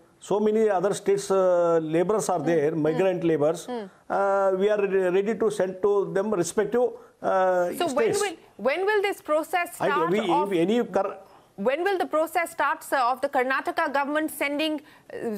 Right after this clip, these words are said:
Speaker 2: labor that's stranded in your state back to their respective states? And what has been your conversation with states like U P, Bihar, et cetera, of getting stranded labor back to
Speaker 1: No.
Speaker 2: your state?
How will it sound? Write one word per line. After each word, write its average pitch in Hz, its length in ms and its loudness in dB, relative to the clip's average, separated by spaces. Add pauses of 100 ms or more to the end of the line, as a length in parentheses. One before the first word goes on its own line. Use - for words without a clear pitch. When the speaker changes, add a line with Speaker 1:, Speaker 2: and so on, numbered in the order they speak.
(160)
Speaker 2:
labor 269 220 0
that's 190 320 -4
stranded 269 500 -2
in 349 240 0
your 311 300 0
state 294 460 -4 (160)
back 262 380 -2
to 330 60 -2
their 190 180 0
respective 254 540 -6
states? 285 380 -4 (100)
And 247 140 -4
what 285 160 0
has 339 140 -2
been 330 180 -4
your 302 100 0
conversation 294 680 -4
with 254 160 -6
states 294 400 -4 (300)
like 247 240 -4
U 262 180 -2
P, 302 280 -4
Bihar, 269 260 0 (120)
et 262 60 -18
cetera, 294 380 -2
of 196 160 -8
getting 294 400 -2
stranded 277 420 -4
labor 269 280 -2 (180)
back 269 320 -8
to 294 260 -4
Speaker 1:
No. - 140 2
Speaker 2:
your 415 140 -2
state? - 480 -6